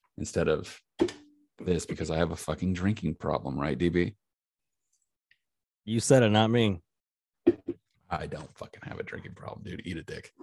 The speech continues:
Speaker 1: Where can people find you at, dude?
Speaker 2: Many places, like
Speaker 1: Like?
Speaker 2: Patreon.
Speaker 1: Hey, <laughs> right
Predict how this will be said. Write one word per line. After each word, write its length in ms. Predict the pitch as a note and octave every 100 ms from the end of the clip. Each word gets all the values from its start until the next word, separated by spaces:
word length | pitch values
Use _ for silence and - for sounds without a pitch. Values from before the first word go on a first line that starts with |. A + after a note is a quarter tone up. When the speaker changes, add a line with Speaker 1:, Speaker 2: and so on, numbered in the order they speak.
| - - _ _ _ _ _ _ _
Speaker 1:
Where 120 | - G#2+
can 100 | C#3
people 180 | D3+
find 220 | C#3 D#3 A2+
you 220 | G2 F3+
at, 160 | F2+
dude? 240 | F2+ C3+ E3+ _ _ _ _ _ _ _ _ - - - - _ _ -
Speaker 2:
Many 320 | B2 F#3 F3
places, 760 | B2 A#2+ G2+ - - - - - _ _ -
like 220 | A#2 D3
Speaker 1:
Like? 140 | - E3 -
Speaker 2:
Patreon. 420 | C3+ A2 F2 E2+ - _ _ _ _ _
Speaker 1:
Hey, 540 | - C#3+ - A3 C#3 A#2+
<laughs> 40 |
right 240 | E3+ G3+